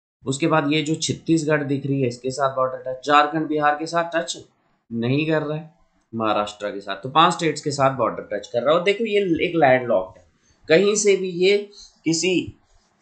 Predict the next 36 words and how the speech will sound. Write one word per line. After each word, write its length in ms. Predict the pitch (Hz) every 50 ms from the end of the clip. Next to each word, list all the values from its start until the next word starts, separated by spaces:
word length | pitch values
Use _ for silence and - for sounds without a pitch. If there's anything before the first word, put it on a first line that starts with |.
| _ _ _ _ _ _ _
सी 280 | - - 165 175 202 190
के 100 | 202 190
साथ 200 | - 165 143 135
connected 500 | 139 - 127 123 120 120 - - 117 113
नहीं 200 | 110 101 95 90
है। 80 | 92
जैसे 240 | 90 123 127 127 143
देखो 240 | 127 143 143 165 160
गुजरात 480 | 139 147 135 131 120 135 131 139 143 139
आपको 260 | 139 135 135 - 131
दिख 200 | 120 113 113 113
रहा 80 | 117 117
है 80 | 120 _ _ _ _ _ _ _ _ _ _ _
कि 80 | 110 110
connected 500 | 110 110 110 113 110 - - 117 110 113
है 60 | 117
सी 200 | 117 - 107 104
के 120 | 95 110
साथ, 200 | 107 - 110 110
महाराष्ट्र 580 | 110 113 113 113 113 117 120 120 - - - 120 - - - _ _ _ _ _ _
दिख 160 | 113 110 -
रहा 140 | 110 110 107
है, 120 | 113 - _
छत्तीसगढ़ 500 | - 151 143 147 175 180 165 160 165 156
भी 120 | 147 151 156
landlocked 640 | 147 135 127 123 120 117 117 113 113 110 - -
है, 120 | - - - _ _ _ _ _ _ _ _ _ _ _ _ _ _ -
उसी 180 | 110 110 131
तरह 240 | 135 139 135 135 139
से 320 | 135 147 143 110 - - _ _ _ _ _ _ _ _ _ _ -
ये 140 | 113 117 113
भी 180 | 101 113 113
एक 160 | 120 147 147 - - _ _ _ _
landlocked 540 | - 104 104 101 101 95 98 110 131 139 -
state 440 | - - - - 110 95 85 82 82
है। 240 | - - - -